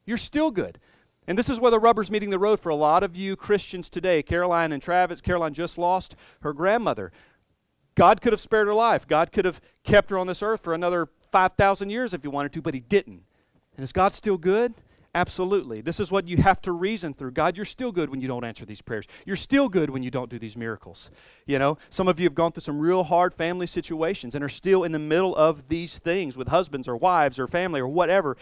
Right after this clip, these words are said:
And you have to ask yourself, "Is God still good? I've prayed and I wanted God to restore this. I prayed and I wanted God to do this. Why did God not prevent this from happening?" And the rubber really meets the road for you. And your theology is really put to the test.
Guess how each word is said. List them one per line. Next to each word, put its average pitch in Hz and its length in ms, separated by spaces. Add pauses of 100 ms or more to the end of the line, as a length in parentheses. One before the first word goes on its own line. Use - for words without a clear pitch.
(280)
And 180 120
you 202 80
have 202 100
to 202 80
ask 220 180
yourself, 160 300
"Is 170 160
God 185 300
still 175 320
good? 135 340
I've 151 180
prayed 196 380 (160)
and 135 80
I 143 60
wanted 175 180
God 170 160
to 160 60
restore 170 340
this. 151 220
I 139 80
prayed 185 220
and 156 80
I - 20
wanted 160 260
God 151 160
to 143 80
do 151 220
this. 156 240
Why 151 180
did 170 100
God 165 200
not 151 160 (500)
prevent 196 380
this 175 160
from 156 160
happening?" 139 500
And 120 160 (200)
the 135 100
rubber 170 280
really 202 280
meets 208 200
the 196 120
road 240 340
for 170 140
you. 101 380 (760)
And 151 80
your 160 100
theology 180 440
is 147 100
really 196 320
put - 280
to 202 120
the 165 80
test. - 800